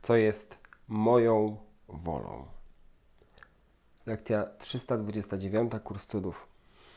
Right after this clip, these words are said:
Ojcze, myślałem, że odszedłem od Twojej woli, opierałem się jej, łamałem jej prawa i wprowadziłem drugą wolę, mocniejszą od Twojej. Wprawdzie jestem jednak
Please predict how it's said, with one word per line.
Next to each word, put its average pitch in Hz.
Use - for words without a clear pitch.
Ojcze, 147
myślałem, 151
że 123
odszedłem 127
od -
Twojej 104
woli, 104
opierałem 113
się -
jej, 98
łamałem 113
jej 123
prawa 104
i 98
wprowadziłem 104
drugą 107
wolę, 95
mocniejszą 104
od -
Twojej. 67
Wprawdzie 147
jestem 139
jednak 127